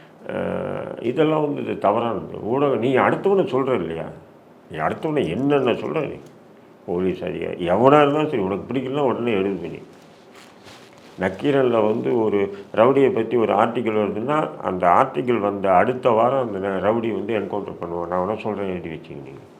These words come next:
உளவுத்துறைகிட்டேருந்து தகவல் எடுத்து, உளவுத்துறை சொல்ற மாதிரி நீ எழுதுவ. எழுதி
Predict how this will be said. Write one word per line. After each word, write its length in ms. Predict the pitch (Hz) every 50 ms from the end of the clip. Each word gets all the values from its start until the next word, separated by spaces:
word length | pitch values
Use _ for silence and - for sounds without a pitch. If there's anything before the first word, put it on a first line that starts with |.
| - - - - - - - - - - - - - - - - - - - - - - - - - - - - - - - - - - 104
உளவுத்துறைகிட்டேருந்து 800 | 113 127 131 139 135 131 120 107 104 98 95 92 101 107 107
தகவல் 440 | 95 - 95 98 104 104 98 92 87
எடுத்து, 560 | 87 - 87 82 - - 95 107 120 - - - - - - - 113
உளவுத்துறை 520 | 120 135 139 135 135 120 117 110 - - 107
சொல்ற 140 | 110 107 101
மாதிரி 360 | 101 110 104 98 107 107 113
நீ 100 | 110 98
எழுதுவ. 480 | 95 87 92 98 101 90 90 85 82 - - - - - - - - -
எழுதி 500 | - 92 107 - 120 - 110 101 - -